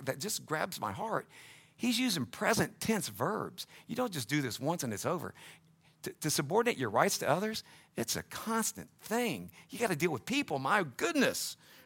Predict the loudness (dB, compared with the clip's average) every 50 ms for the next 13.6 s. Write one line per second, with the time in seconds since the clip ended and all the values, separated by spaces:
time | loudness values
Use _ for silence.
0 | -2 2 4 6 6 6 6 4 2 -2 -10 -20 -20 -20 -20 -20 -20 -20 -20 _
1 | _ _ _ _ _ _ _ _ _ -20 -20 -20 _ _ _ -20 -20 _ _ _
2 | _ _ _ _ -4 -2 4 6 6 6 6 4 0 -4 -14 _ _ _ _ _
3 | _ _ _ _ _ _ _ _ _ _ _ _ _ -8 -6 -6 -4 -4 -4 -4
4 | -2 -2 -2 -2 -2 -4 -6 -6 -4 -4 -4 -4 -6 -8 -12 -16 -20 -20 _ _
5 | _ _ _ _ _ _ _ _ _ _ -12 -8 -4 -2 -2 -2 -2 -4 -6 -10
6 | -8 -8 -6 -6 -6 -8 -10 -14 -18 -20 _ -14 -10 -8 -8 -8 -8 -8 -8 -6
7 | -2 -2 0 0 -2 -2 -6 -10 -16 -20 _ _ _ _ _ _ _ _ _ _
8 | _ _ _ _ _ _ _ _ _ _ _ _ -10 -8 -6 -6 -6 -4 -6 -4
9 | -2 0 0 0 0 -2 -4 -4 -6 -6 -8 -8 -8 -2 0 2 2 2 2 -2
10 | -4 -8 -8 -6 -6 -6 -6 -8 -12 _ _ -10 -10 -8 -8 -6 -6 -4 -4 -4
11 | -4 -4 -4 -6 -6 -6 -6 -6 -8 -10 -10 -12 -14 -16 _ _ _ _ _ -20
12 | -16 -12 -8 -8 -6 -6 -6 -8 -8 -8 -6 -4 -4 -4 -4 -6 -6 -8 -8 -8
13 | -8 -10 -12 -12 -12 -12 -14 -14 -16 -16 -18